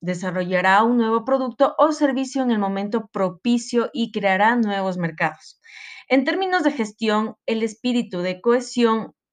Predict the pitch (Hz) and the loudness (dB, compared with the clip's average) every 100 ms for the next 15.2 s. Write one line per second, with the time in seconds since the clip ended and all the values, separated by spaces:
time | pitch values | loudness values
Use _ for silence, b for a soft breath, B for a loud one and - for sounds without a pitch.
0 | _ _ _ 214 226 254 285 294 277 277 | _ _ _ 0 4 6 6 6 4 4
1 | 269 262 262 262 262 262 262 254 254 262 | 2 2 0 4 2 2 -4 -4 -2 -2
2 | 247 254 226 196 175 175 180 175 180 180 | 0 0 4 2 2 -4 -2 0 0 0
3 | 190 196 240 233 233 208 - 180 190 - | -2 -2 -6 -2 -2 -4 -8 -10 -8 0
4 | 196 208 214 214 214 220 240 247 247 240 | 2 4 2 0 2 2 2 2 0 -2
5 | B B B B - 277 269 302 294 285 | B B B B 2 4 6 4 4 0
6 | 196 214 214 220 262 240 220 233 202 180 | -4 -4 -4 -4 -4 -4 -2 -2 -2 -4
7 | 202 185 190 202 214 240 294 254 - _ | -4 -4 -2 -2 2 4 4 4 -4 _
8 | _ B B B B 240 240 247 233 214 | _ B B B B 6 8 8 6 4
9 | 190 - _ _ 277 302 349 302 285 247 | -2 -6 _ _ 2 2 2 4 4 4
10 | 247 269 240 240 247 247 254 226 196 - | 2 2 4 4 2 -2 -4 -4 -4 -6
11 | 185 208 196 185 - - 214 226 220 208 | -8 -6 -6 -8 -10 -6 -4 0 -2 -2
12 | 196 196 202 220 208 185 175 170 180 202 | -2 -2 -2 -2 0 0 0 0 2 4
13 | 208 220 226 240 220 208 240 233 214 202 | 4 4 4 4 4 2 0 0 0 2
14 | 190 196 196 202 208 - 240 285 294 226 | 2 2 2 0 -2 0 0 4 4 4
15 | 214 | -2